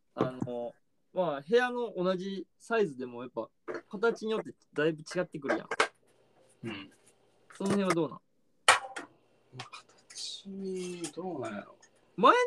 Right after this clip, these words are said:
Speaker 1: 家って結構成形やったよな。
Speaker 2: うん。まあ、今も普通に、
Speaker 1: 成形？
Speaker 2: あれやろ。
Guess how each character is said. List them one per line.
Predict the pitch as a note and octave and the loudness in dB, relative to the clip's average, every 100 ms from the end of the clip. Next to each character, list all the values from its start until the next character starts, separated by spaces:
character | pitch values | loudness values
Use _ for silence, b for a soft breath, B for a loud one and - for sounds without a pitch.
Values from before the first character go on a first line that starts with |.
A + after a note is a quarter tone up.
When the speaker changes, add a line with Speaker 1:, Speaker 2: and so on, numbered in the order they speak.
| B4+ B4 B4 | 4 6 8
Speaker 1:
家 | G4+ | 8
っ | |
て | D#3+ | 4
結 | C4+ - | -4 -4
構 | D#3 | -6
成 | - E3 | -2 -2
形 | D#3 F3 | -2 -4
や | E3+ | -4
っ | E3+ | -6
た | - | -12
よ | E3 | -10
な。 | D3+ - _ _ _ _ _ - | -10 -12 _ _ _ _ _ -6
Speaker 2:
う | |
ん。 | A2 G#2 F#2+ _ A#2+ | -4 -4 -6 _ -6
ま | |
あ、 | A#2+ | 0
今 | C#3+ E3 | 2 2
も | A#2 | 0
普 | - - | -2 -8
通 | - A2+ | -4 -2
に、 | A2 A2 A2 - _ - | 0 -2 -4 -6 _ -8
Speaker 1:
成 | F3 D#3+ | -8 -4
形？ | E3+ | -4
Speaker 2:
あ | F3+ | -2
れ | G2 | -2
や | |
ろ。 | - | -4